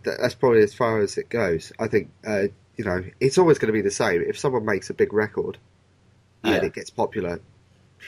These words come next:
Speaker 1: you know, it, that's always gonna be the same way. But that is sort of like denying the fact that Viva La Vida is a, a truly brilliant song.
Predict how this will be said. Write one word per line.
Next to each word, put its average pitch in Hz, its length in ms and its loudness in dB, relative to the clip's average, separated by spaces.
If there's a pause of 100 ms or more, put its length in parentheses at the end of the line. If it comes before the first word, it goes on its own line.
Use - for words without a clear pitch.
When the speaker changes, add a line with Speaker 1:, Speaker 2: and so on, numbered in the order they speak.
(280)
Speaker 1:
you 107 100 -4
know, 95 320 -6
it, 104 80 -4
that's 107 180 -4
always 104 220 4
gonna 98 160 2
be 95 100 0
the 92 140 -10
same 95 360 -2 (300)
way. 98 260 -4 (440)
But 113 240 2
that 127 180 2
is 110 80 -8
sort 110 160 0
of 101 60 2
like 101 140 2
denying 98 520 0
the 92 100 -14
fact - 280 -4
that 104 120 2
Viva 95 220 4
La 90 120 0
Vida 92 300 2
is 87 180 -4
a, 80 40 -4 (300)
a 85 40 -2 (160)
truly 90 300 2
brilliant 85 340 -2
song. 85 300 -2